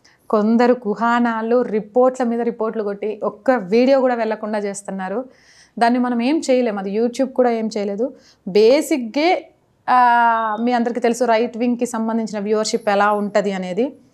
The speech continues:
అందులో మళ్ళీ రిపోర్ట్లు కొట్టడంతో ఆ వ్యూవర్‌షిప్ ఎలా అవుతుంది అనేది మాకు తెలుసు. ఇంతకంటే నేనేం చెప్పలేను. కానీ మీరున్నారు అనే ధైర్యంతోనే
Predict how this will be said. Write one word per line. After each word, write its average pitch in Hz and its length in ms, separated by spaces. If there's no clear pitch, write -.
అందులో 269 340
మళ్ళీ 277 260
రిపోర్ట్లు 285 420
కొట్టడంతో 262 440
ఆ 247 60
వ్యూవర్‌షిప్ 233 480
ఎలా 220 160
అవుతుంది 226 420
అనేది 202 180
మాకు 202 260
తెలుసు. 220 420
ఇంతకంటే 247 440
నేనేం 240 320
చెప్పలేను. 214 540
కానీ 220 200
మీరున్నారు 220 800
అనే 196 160
ధైర్యంతోనే 196 800